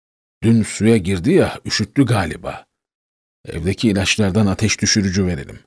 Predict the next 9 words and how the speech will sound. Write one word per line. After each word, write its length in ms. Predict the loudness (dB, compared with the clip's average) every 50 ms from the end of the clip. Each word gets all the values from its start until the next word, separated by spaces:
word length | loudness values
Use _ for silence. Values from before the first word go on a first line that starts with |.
| _ _ _ _ _ _ _ _ _ _ _ _ _ _ -18
Geçmezse 520 | -14 -10 -8 -6 -4 -4 0 0 2 2
doktora 360 | 2 0 0 2 2 4 4
götürürüz." 640 | 4 2 0 -2 -2 -8 -8 -8 -14 -18 -20 -20 -20 _ _ _ _ _ _ _ _ _ _ _ _ _ _ _ _ _ _ _ _ _ _ _ _ _ _ _ _ _ _ _ _ _
O 160 | 4 4 4
gün 360 | 4 2 0 0 0 -2 -6 -12 _ _ -2
bütün 340 | -2 0 2 4 4 4 4
gün 140 | 6 6
uyudu 300 | 6 4 4 2 0 -2
Ali. 300 | -4 -4 -6 -8 -10 -12